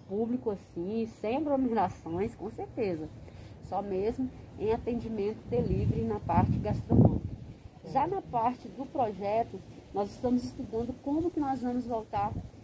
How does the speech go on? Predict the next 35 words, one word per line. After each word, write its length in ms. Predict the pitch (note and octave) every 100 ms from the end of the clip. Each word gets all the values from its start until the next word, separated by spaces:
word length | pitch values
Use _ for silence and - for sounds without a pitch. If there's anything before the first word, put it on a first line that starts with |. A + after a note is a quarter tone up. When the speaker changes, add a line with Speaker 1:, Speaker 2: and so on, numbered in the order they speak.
| - -
Speaker 1:
a 80 |
fazer, 600 | G3+ A3+ A#3 F#3+ F#3+ A3
a, 400 | G#3+ F#3 - -
a 40 | F#3
desenvolver 520 | - A3 A#3 A3 A#3
o 60 | C4+
projeto 320 | A#3+ A3 G#3+
do 60 | G3+
incentivo 480 | - G#3 - F#3+ F#3+
à 40 |
leitura. 460 | G3 G3+ - D#3 D#3 - - -
Uma 160 | G#3 A3
vez 280 | F#3 A3+ A#3+
que 80 |
o 60 | C4+
próprio 480 | - G#3+ C4+ D#4 C#4+
livro, 580 | A3 G#3+ A#3 F#3+ F3 E3+
né, 260 | F#3 A#3+ - - - - -
físico, 600 | A3 A#3 B3 A#3+ - C4
ele 300 | C4 C4 B3+
pode 360 | - A3 A#3 A#3+
levar 500 | A#3+ A#3+ G3 F#3 F3+
a 20 |
contaminação, 880 | - A3+ C#4 C#4+ D#4 G4+ - G#4+ B3
né, 120 | F#3
pras 140 | F#3 F3+
Speaker 2:
Exatamente, 380 | F3+ E3 F#3+ F#3+
Speaker 1:
pessoas, 360 | F#3 E3+ D3+ -
Speaker 2:
exatamente. 480 | D#3+ D#3+ F#3 F#3 E3+
Speaker 1:
dependendo, 760 | E3 A3 G#3 F#3 F#3 F3 D#3+ D3+
né? 160 | E3
Então 200 | F3 F3+
você 220 | F3+ F3+
tem 240 | F#3 F#3+ G3
que 180 | -